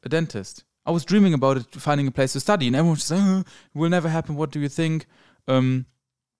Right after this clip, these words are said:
and I just moved on, and it worked out. While other people who didn't dream, because they were like, they were not dreaming big. They were not dreaming big enough. They were like, "Ah, I don't know, I don't, I don't want to dream about it because maybe it will not happen." And they don't want to,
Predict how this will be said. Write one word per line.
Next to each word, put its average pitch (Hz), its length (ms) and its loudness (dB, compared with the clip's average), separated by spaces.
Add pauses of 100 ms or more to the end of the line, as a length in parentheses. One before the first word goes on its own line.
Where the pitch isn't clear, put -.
(560)
and 104 100 -8
I 104 40 -6
just 98 220 -10
moved 98 220 -8
on, 120 320 -4 (400)
and 113 220 -2
it 113 160 -10
worked 98 320 -6
out. 170 440 -2 (100)
While 147 240 0 (180)
other 202 200 2
people 110 320 -6
who 110 100 -4
didn't 196 360 2
dream, 123 460 2
because 139 240 -4
they 147 60 0
were 123 100 -2
like, 110 160 -2 (460)
they 147 80 4
were 156 100 0
not 139 220 0
dreaming 175 260 -2
big. 190 260 -2 (120)
They 123 80 -10
were 139 100 -2
not 156 180 -4
dreaming 147 240 0
big 185 140 2
enough. 101 300 0
They 120 60 0
were 117 100 2
like, 113 120 -2 (320)
"Ah, 139 200 -4
I - 20 -6
don't 131 140 -6
know, 131 80 -6
I 127 160 -4
don't, 131 120 -8 (240)
I - 60 -6
don't 135 80 -2
want 131 140 -4
to 131 60 -6
dream 135 280 -4
about 127 340 -2
it 123 80 -10
because 120 240 -10
maybe 127 300 -2
it - 40 -10 (300)
will 127 120 -2
not 123 140 -2
happen." 131 480 -4
And 117 120 -4
they 123 60 4
don't 139 160 2
want 139 160 2
to, 107 200 -10